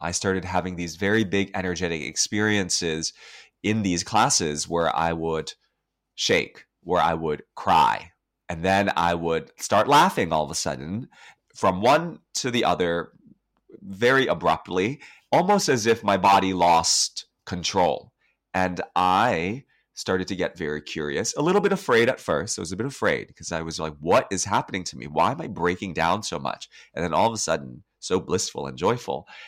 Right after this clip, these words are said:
And then everything in between. And what was happening, I didn't understand it till years later, was that the Kundalini, which is that serpent energy within me, was starting to become awake.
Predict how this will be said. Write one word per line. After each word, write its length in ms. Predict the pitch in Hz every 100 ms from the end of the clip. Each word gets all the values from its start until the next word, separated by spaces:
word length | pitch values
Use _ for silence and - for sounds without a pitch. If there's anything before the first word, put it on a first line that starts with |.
| -
And 100 | 80
then 100 | 90
everything 440 | 120 170 175 143
in 100 | 120
between. 500 | 107 - 107 90 - _ _ _ - - - - _ -
And 380 | 104 101 98 98
what 200 | 113 107
was 140 | 104
happening, 600 | 127 147 156 110 90 87 -
I 80 | 85
didn't 260 | 87 101 95
understand 420 | 85 - 85 78
it 80 | -
till 200 | 92 82
years 260 | 78 80
later, 440 | 104 117 98 90 -
was 200 | 92 90
that 260 | 92 85 -
the 80 | -
Kundalini, 840 | 139 135 117 117 135 92 101 139
which 260 | - 87 -
is 220 | 87 -
that 180 | 76 -
serpent 480 | - 98 95 80 -
energy 340 | 90 82 73 78
within 380 | 80 82 110 101
me, 160 | 87
was 180 | 78 90
starting 380 | - 98 92 90 -
to 340 | 90 82 78 - _ _ _
become 400 | 85 - 87 82 -
awake. 440 | 80 80 98 -